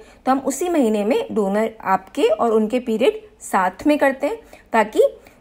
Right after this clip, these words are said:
जब इनके एग्स निकाले जाएं, तो आपकी लाइनिंग तैयार हो बच्चे को करने के लिए। लेकिन कई पेशेंट्स में हम अलग भी कर सकते हैं कि हमने डोनर के एग निकाल लिए, आपके पति के साथ बच-,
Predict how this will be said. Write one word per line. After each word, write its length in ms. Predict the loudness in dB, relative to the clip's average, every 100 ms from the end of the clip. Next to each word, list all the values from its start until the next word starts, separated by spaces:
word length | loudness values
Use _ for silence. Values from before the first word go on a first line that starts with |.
| 0
जब 140 | 2
इनके 200 | 2 0
एग्स 280 | 2 2 4
निकाले 420 | 2 2 0 -2
जाएं, 280 | -2 -4 -6 -4
तो 60 | 0
आपकी 280 | 0 0
लाइनिंग 420 | -2 0 2 0 0
तैयार 560 | 0 4 6 6 4
हो 180 | 2 2
बच्चे 400 | 0 -6 -6 -10
को 160 | -6 -4
करने 300 | -4 -4 -8
के 140 | -8
लिए। 280 | -6 -8 -10 -18 -10 0
लेकिन 320 | 0 2 -2 -2 -12 -2
कई 160 | 0 0
पेशेंट्स 460 | -2 -2 -6 -4
में 160 | -4 -2
हम 260 | 0 -2 -4 -14 -4
अलग 240 | 2 4 4
भी 160 | 2
कर 140 | 2 -2
सकते 340 | -2 -6 -4
हैं 140 | -2
कि 60 | 0
हमने 160 | 0 2
डोनर 220 | 0 -2
के 120 | -4
एग 280 | -4 -2 0
निकाल 320 | 0 2 0
लिए, 260 | 0 -2 -2
आपके 300 | -2 -2 -4
पति 260 | -6 -6
के 100 | -6
साथ 100 | -4
बच-, 300 | -4 -8 -18